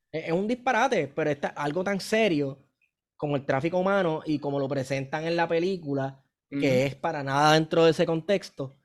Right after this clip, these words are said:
Speaker 1: este, pues es como que están hablando estupideces, cabrón. Entonces, de momento que existen huele mil fundaciones pa co-, combatir el tráfico humano y tú no les hacías caso,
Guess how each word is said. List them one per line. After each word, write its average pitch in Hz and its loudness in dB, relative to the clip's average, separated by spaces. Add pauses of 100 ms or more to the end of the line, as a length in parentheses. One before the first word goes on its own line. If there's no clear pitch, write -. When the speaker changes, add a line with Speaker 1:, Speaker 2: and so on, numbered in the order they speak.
(500)
Speaker 1:
este, 127 -10 (140)
pues 123 -8 (100)
es - -20
como 240 -12
que 175 -8
están 117 -16 (600)
hablando - -20
estupideces, 254 -4
cabrón. 254 -10 (1120)
Entonces, 214 -6
de 208 2
momento 202 2
que 185 0
existen 220 -4
huele 170 6
mil 170 0
fundaciones 220 0
pa 165 2
co-, 160 -2
combatir 147 -2
el 185 -4
tráfico 202 -6
humano 185 -2 (460)
y 139 -6
tú 156 0
no 147 4
les 175 2
hacías 196 -2
caso, 175 0